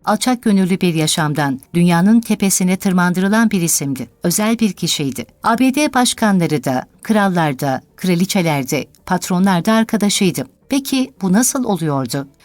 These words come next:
Normal ilişki ağında olamayacak isimler nasıl Epstein'ın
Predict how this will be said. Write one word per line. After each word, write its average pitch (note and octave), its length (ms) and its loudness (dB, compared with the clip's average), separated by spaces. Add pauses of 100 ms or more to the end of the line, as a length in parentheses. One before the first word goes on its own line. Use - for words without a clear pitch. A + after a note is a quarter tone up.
(120)
Normal C4 400 4
ilişki B3+ 440 0
ağında A3 500 2
olamayacak G#3 640 2
isimler D3+ 500 -2 (180)
nasıl C#4 380 0
Epstein'ın F#3 720 0